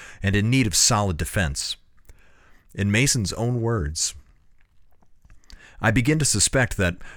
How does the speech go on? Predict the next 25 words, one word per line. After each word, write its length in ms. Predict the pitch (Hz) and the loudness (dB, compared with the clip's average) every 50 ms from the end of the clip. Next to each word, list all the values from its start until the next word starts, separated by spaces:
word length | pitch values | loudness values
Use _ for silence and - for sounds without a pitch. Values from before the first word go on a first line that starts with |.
| - - | -8 -4
all 200 | - 123 135 131 | 0 2 2 2
this 220 | 117 120 - - | 2 2 2 2
is 80 | 110 92 | 0 0
by 180 | - 101 90 | 2 2 2
way 220 | 85 82 90 90 82 | 2 2 2 0 0
of 160 | 80 - - | 0 -2 -4
preface, 520 | - - 117 101 - - - - - - | -4 -2 -2 -2 -2 -2 -2 -2 0 0
and 200 | - 78 78 80 - - - - - - - | 0 -2 -4 -6 -8 -10 -14 -16 -14 -8 -4
now 220 | 113 127 139 165 | 0 2 2 2
for 140 | - - 123 | 2 2 0
the 120 | 92 92 | 2 2
real 400 | 87 85 101 120 127 127 92 76 | 0 2 2 2 2 2 2 2
object 400 | 73 69 69 69 - 76 71 - | 2 0 0 0 -2 -4 -4 -4
of 60 | 76 73 | -6 -6
this 200 | 76 73 - 80 | -4 -4 -2 -2
letter. 380 | 76 71 73 71 71 76 76 - - - - _ _ - | -2 -2 -2 -4 -4 -6 -6 -10 -14 -20 -20 _ _ -2
Have 160 | - 127 123 | 0 2 2
you 100 | 180 233 | 2 2
read 320 | 226 131 107 135 139 95 | 2 2 2 2 2 0
Robert 340 | 80 73 80 85 104 113 - | 0 0 0 0 -2 -2 -2
Elsmere? 540 | - 76 80 85 - 113 117 131 147 156 - - - - - - - - - - - - - - | -2 -2 -2 -2 0 0 0 0 0 -2 -4 -8 -14 -20 -20 -20 -20 -20 -20 -20 -20 -20 -10 -6
Of 180 | 240 190 - - | -4 -4 -2 -2
course 340 | - - 98 82 - - | -2 0 0 0 0 0
you 80 | - 65 | -2 -2
have. 440 | - - 62 - - - - - | -4 -4 -6 -6 -6 -8 -10 -14